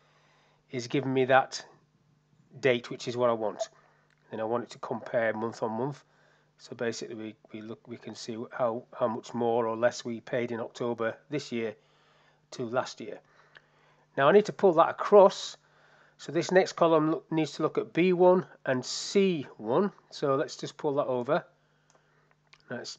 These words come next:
picking up the format as a date, so I'll just highlight those two and put it back to money. So fifty-four forty-six, that's worked fine. Now, obviously, I need to pull this down as well.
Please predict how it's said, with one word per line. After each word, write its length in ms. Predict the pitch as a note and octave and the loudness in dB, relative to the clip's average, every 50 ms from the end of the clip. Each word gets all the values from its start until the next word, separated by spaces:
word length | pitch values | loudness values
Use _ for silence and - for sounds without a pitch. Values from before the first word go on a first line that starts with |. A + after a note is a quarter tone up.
| _ | _
picking 280 | - F#3 F3 - F3+ E3+ | -6 -6 -4 -2 -4 -4
up 80 | D#3+ | -4
the 80 | A#2+ C3 | -4 -10
format 400 | - - - D#3+ D3 D3 D3+ C3 | -8 0 4 4 4 4 2 0
as 80 | C3 B2+ | 0 -6
a 80 | B2 A#2 _ | -8 -10 _
date, 300 | - D3+ C3+ C3+ F3 F3+ | 0 2 2 2 0 -2
so 140 | - - D3+ | -4 -6 -6
I'll 40 | C#3 | -6
just 200 | C#3+ C3+ - - | -6 -10 -12 -12
highlight 420 | - - D3+ C#3+ C#3+ C#3 D3 A2+ | -6 -4 -2 0 0 0 -2 -2
those 300 | A#2+ C3 C3 B2 - - _ _ | -4 -6 -6 -6 -10 -16 _ _
two 180 | - - C3+ | -8 -6 -6
and 100 | - - | -4 -6
put 140 | - - C#3 | -6 -8 -10
it 80 | - - | -6 -6
back 180 | - C3 - - | -6 -6 -6 -10
to 220 | - - B2+ B2+ A#2 G#2+ | -10 -10 -8 -10 -8 -8
money. 460 | A2+ A#2+ C3 D3 C#3 A2 B2 E3 D#3+ - _ _ _ _ _ _ _ _ _ _ _ _ _ | -8 -4 -2 0 0 0 0 -4 -4 -8 _ _ _ _ _ _ _ _ _ _ _ _ _
So 180 | - - - C3 | -20 -10 -10 -10
fifty-four 880 | - - - F3+ - - - E3+ - - - D3 C#3+ C#3 C#3 C#3 - - - _ _ _ | -4 0 0 0 0 0 -6 -8 -6 0 2 2 4 4 4 4 2 -2 -12 _ _ _
forty-six, 840 | - - C#3 B2+ - - B2 - - - C#3+ C#3 C3+ - - - _ _ _ _ _ _ _ _ _ _ _ _ _ _ _ _ _ _ | -6 -4 -4 -4 -4 -8 -12 -10 -6 -4 -4 -4 -4 -8 -16 -18 _ _ _ _ _ _ _ _ _ _ _ _ _ _ _ _ _ _
that's 180 | - - - - | -10 -10 -8 -6
worked 280 | C3 B2 B2 - - - | -6 -6 -6 -8 -12 -18
fine. 320 | - - C3+ B2 A2 G2+ G2 - _ _ _ _ _ _ _ _ | -4 0 2 2 2 0 -4 -12 _ _ _ _ _ _ _ _
Now, 280 | - C3 C3+ C3+ C3+ C#3 - | -4 0 2 2 2 4 4
obviously, 340 | D#3 E3+ E3+ D#3 - - F3 | 4 4 4 0 2 6 8
I 100 | D#3+ D#3 | 8 8
need 200 | D#3 D#3+ D3+ - | 8 4 0 -4
to 80 | D#3 | -10
pull 260 | - - - D3 C#3+ | -8 -4 -2 -2 0
this 200 | C3 C3 B2 - | 0 -2 -6 -6
down 440 | - - - C#3 - - C#3+ D#3 D3 | -12 -6 4 8 10 12 12 10 10
as 160 | C3+ C3 - | 6 0 -2
well. 400 | - D3+ E3+ C#3 A#2+ C#3+ F3 - | 2 4 6 6 6 4 2 0